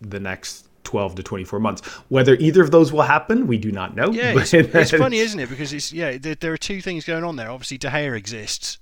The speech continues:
Speaker 2: and he's still, like, one of the world's top keepers. Yeah, even, even if you think he's declined in some way, he's still, you know, one of the world's top keepers and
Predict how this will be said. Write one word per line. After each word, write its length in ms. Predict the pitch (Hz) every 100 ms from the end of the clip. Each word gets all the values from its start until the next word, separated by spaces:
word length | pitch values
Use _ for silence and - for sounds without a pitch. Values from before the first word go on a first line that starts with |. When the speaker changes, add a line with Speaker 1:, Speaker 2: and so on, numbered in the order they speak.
| _
Speaker 2:
and 160 | 127 113
he's 280 | 135 117
still, 360 | - - - -
like, 160 | 139 123
one 140 | 123
of 80 | 120
the 60 | 113
world's 260 | 117 113
top 200 | - 117
keepers. 460 | - 131 - 104 110
Yeah, 140 | 110
even, 240 | 127 120 131
even 260 | 165 156
if 100 | 131
you 60 | 135
think 160 | 135
he's 160 | 123 -
declined 440 | - - 135 127
in 100 | 113
some 160 | 104 110
way, 160 | 110 113
he's 120 | 107
still, 400 | - 135 113 -
you 140 | 147 123
know, 40 |
one 300 | 123 120 110
of 100 | 107
the 80 | 110
world's 280 | 107 110 -
top 200 | 113 -
keepers 340 | 135 104 101
and 140 | 98